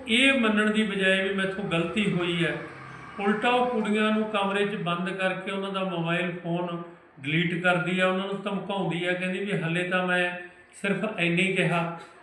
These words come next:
ਵੀ ਮਤਲਬ ਕਿਸੇ ਨੂੰ ਪਤਾ ਨਹੀਂ, ਮੈਂ ਮੁੱਕਰ ਜੂ, ਵੀ ਮੈਂ ਕਿਹੜਾ ਮਤਲਬ ਤੁਹਾਨੂੰ ਸ਼ਰਾਬ ਪਿਆਈ ਹੈ।"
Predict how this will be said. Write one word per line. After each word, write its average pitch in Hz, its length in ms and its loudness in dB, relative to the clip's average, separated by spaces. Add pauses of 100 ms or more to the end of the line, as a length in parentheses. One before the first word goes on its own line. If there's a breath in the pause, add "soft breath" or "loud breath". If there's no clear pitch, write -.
(140)
ਵੀ 180 260 4
ਮਤਲਬ 170 460 0
ਕਿਸੇ 180 220 -2
ਨੂੰ 180 100 2
ਪਤਾ 180 340 4
ਨਹੀਂ, 175 140 2
ਮੈਂ 175 320 0
ਮੁੱਕਰ 175 300 0
ਜੂ, 175 160 0
ਵੀ 175 120 0
ਮੈਂ 170 180 0
ਕਿਹੜਾ 185 300 -2 (120)
ਮਤਲਬ 165 520 -2 (460 loud breath)
ਤੁਹਾਨੂੰ 170 240 2
ਸ਼ਰਾਬ 165 340 2
ਪਿਆਈ 165 300 4
ਹੈ।" 156 140 0